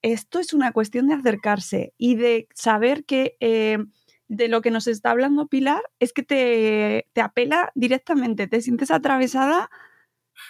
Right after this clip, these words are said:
incluso aunque no sepas qué tipo de,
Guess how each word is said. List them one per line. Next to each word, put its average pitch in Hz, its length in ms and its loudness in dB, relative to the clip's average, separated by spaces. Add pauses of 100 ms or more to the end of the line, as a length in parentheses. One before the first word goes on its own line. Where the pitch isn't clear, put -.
(680)
incluso 262 520 0
aunque 233 280 2
no 233 160 2
sepas 294 440 0
qué 277 160 0
tipo 277 360 0
de, 226 600 2